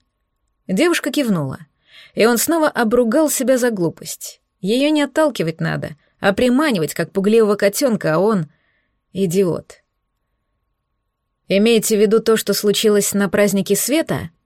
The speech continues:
Она отрицательно мотнула головой, отводя взгляд. «А что тогда? Расскажете?» Попытался вызвать ассистентку на откровенность Гидеон, но в ответ получил категоричное «нет». «Ладно, не все сразу».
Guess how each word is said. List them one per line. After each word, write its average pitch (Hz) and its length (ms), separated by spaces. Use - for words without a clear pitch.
Она 214 260
отрицательно 262 800
мотнула 247 480
головой, 226 380
отводя 233 340
взгляд. 175 500
«А 190 100
что 285 240
тогда? 120 320
Расскажете?» 202 880
Попытался 277 560
вызвать 247 340
ассистентку 247 600
на 233 120
откровенность 226 680
Гидеон, 196 440
но 175 120
в - 20
ответ 220 300
получил 233 360
категоричное 208 800
«нет». 180 340
«Ладно, 208 440
не 226 140
все 254 200
сразу». 190 480